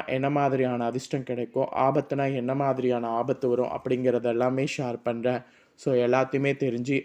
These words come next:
அதற்கேற்ப நடந்து பலன் பெறுங்க. நாளை ஒரு நாள் தனுசு ராசிக்காரங்க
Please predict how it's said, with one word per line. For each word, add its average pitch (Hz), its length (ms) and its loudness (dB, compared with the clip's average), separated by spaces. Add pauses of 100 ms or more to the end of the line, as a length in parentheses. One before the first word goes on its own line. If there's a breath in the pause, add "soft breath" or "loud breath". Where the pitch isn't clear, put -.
அதற்கேற்ப 123 540 0
நடந்து 120 360 2 (140)
பலன் 117 340 -6
பெறுங்க. 117 320 0 (640 soft breath)
நாளை 143 360 6
ஒரு 127 220 6
நாள் 131 220 6 (880)
தனுசு 135 460 2
ராசிக்காரங்க 131 640 0